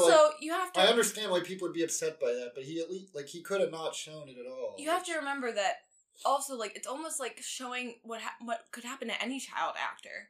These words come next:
Speaker 2: Yeah, that's what I'm saying. So,
Speaker 1: Like
Speaker 2: like, it, it, which sucks that it has to be, you know, <laughs> it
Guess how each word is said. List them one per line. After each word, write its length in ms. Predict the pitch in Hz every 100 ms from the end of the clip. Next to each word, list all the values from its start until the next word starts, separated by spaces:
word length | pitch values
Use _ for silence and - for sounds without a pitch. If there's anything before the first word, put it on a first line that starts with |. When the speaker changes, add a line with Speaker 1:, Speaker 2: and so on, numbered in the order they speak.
| -
Speaker 2:
Yeah, 280 | 196 185 147
that's 200 | 170 180
what 80 | 165
I'm 60 | 147
saying. 480 | 180 170 123 110 -
So, 180 | - -
Speaker 1:
Like 100 | 143
Speaker 2:
like, 340 | 233 240 233 170
it, 100 | 165
it, 160 | 165 165 _ _ _
which 280 | 165 170 -
sucks 300 | 190 190 -
that 140 | 180
it 80 | 160
has 200 | 165 165
to 80 | -
be, 340 | 147 156 151 - _ _
you 100 | 139
know, 220 | 131 123 123 -
<laughs> 480 | 135 - - - _
it 180 | 143